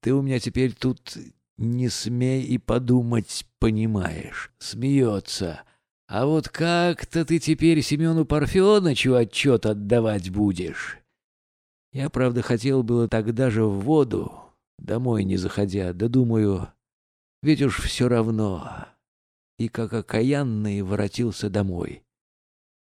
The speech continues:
«Эх, ух!» кривился чиновник, и даже дрожь его пробирала.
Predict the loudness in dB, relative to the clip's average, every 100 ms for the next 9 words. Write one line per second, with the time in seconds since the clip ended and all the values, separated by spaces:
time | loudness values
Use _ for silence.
0 | _ _ -4 -2 0 -2 -4 -6 -10 -14
1 | -20 -20 -20 -20 _ 2 4 6 6 8
2 | 8 6 2 -6 -12 -16 -16 -18 _ -8
3 | -4 -2 0 -2 -2 -6 -4 0 2 0
4 | -2 0 0 -2 -2 0 0 -2 0 2
5 | 4 2 0 -2 0 0 0 0 0 2
6 | 2 2 4 2 0 -2 -6